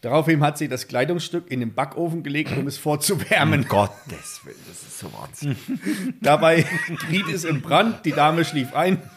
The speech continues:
Speaker 1: <laughs> und ein Spaziergänger entdeckte zum Glück den Qualm aus dem Fenster.
Speaker 2: Oh Gott, oh Gott.
Speaker 1: Es gibt Dinge, die
Speaker 2: Die
Speaker 1: kannst du dir nicht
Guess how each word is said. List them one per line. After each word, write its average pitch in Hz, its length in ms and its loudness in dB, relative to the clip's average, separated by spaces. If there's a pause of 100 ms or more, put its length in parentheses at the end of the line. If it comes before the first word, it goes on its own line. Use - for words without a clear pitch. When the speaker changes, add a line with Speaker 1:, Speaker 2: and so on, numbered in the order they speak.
Speaker 1:
<laughs> 160 160 -4 (960)
und 226 240 2
ein 160 140 0
Spaziergänger 165 760 0
entdeckte 147 500 -6
zum 127 280 -2
Glück 165 300 -2 (1120)
den 165 180 2
Qualm 151 340 2
aus 143 240 -2
dem 123 160 -6
Fenster. - 460 -8 (2500)
Speaker 2:
Oh - 100 -6 (160)
Gott, 101 600 0 (320)
oh 139 180 -2 (180)
Gott. 165 560 8
Speaker 1:
Es 165 140 -2
gibt 196 280 -4 (260)
Dinge, 208 320 2 (560)
die 175 60 -2
Speaker 2:
Die 175 100 2
Speaker 1:
kannst 170 320 2
du 180 40 -8
dir 165 160 6
nicht 175 360 0